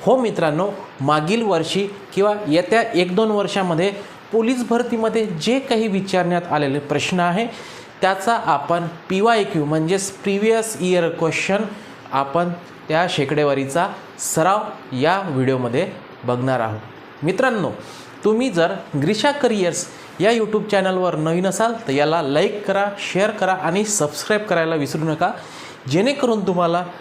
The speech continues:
नवीन नवीन व्हिडिओचं नोटिफिकेशन मिळत राहील. ठीक आहे मित्रांनो, तर चला बघूया आपला प्रश्न क्रमांक एक तुम्हाला दिलेला आहे. सोहमला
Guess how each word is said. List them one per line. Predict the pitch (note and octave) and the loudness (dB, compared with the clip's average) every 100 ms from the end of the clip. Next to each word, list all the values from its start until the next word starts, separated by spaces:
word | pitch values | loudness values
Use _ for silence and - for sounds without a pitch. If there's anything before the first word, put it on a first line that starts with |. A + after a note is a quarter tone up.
| - - | -14 -4
नवीन | C3 E3+ A#3+ A3 | 2 4 2 2
नवीन | G#3+ G3 G#3 G#3 - | 2 2 0 -4 0
व्हिडिओचं | D3+ E3 D#3+ E3 F#3 F#3 - | 2 4 2 0 -2 -2 -4
नोटिफिकेशन | C3+ C3 C#3+ C#3+ D3+ C3 G3+ A3 - - - | -2 0 0 -2 -2 0 -2 -4 -14 -12 -4
मिळत | B2+ B2+ B2+ | 0 0 0
राहील. | A2 G#2+ - | -4 -4 -4
ठीक | G3+ G#3 | 0 2
आहे | |
मित्रांनो, | G#3+ A3 G#3 G#3 G#3+ - - | 2 2 2 0 -4 -8 -6
तर | C#3 | -4
चला | - F#3+ B3+ | 0 2 4
बघूया | A3 F3 F#3 F#3 | 2 0 0 0
आपला | E3 E3+ F3 F3 - - | 0 0 -2 -2 -12 -8
प्रश्न | E3+ F3 - B3 | -2 -2 0 0
क्रमांक | A#3 G3+ G3 E3 F#3 - F#3 | 2 2 0 -2 -4 -2 0
एक | G#3 - - - | 0 -2 -10 -6
तुम्हाला | E3+ E3 D3+ | -2 0 0
दिलेला | C3 C3+ B2+ C3 | 0 0 2 2
आहे. | B2 D3 A3 - - - - - - - | 0 0 -2 -4 -14 -18 -18 -8 -4 2
सोहमला | F#3+ D#3+ C4 G3+ C#3+ C#3+ | 2 4 2 2 0 -2